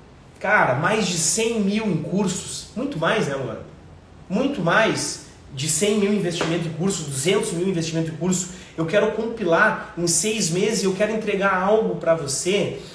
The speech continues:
que de verdade você saia, você entre um faixa branca e saia um faixa preta desse projeto.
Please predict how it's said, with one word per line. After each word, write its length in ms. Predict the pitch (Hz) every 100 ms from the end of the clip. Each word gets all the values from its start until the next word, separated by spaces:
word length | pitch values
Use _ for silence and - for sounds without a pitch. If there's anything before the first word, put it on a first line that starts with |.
| - -
que 140 | - 165
de 220 | 190 254
verdade 600 | 247 170 180 214 202 151
você 260 | 175 190 190
saia, 520 | - 208 202 185 156
você 360 | 160 - 185
entre 360 | 165 214 220 190
um 60 | 180
faixa 400 | 180 180 - 135
branca 580 | - 180 202 190 - - - -
e 120 | 175
saia 420 | - - 208 220
um 120 | 202 180
faixa 460 | - 220 240 247
preta 500 | 196 - 202 208 175
desse 240 | 139 131 -
projeto. 560 | 127 110 110 95 -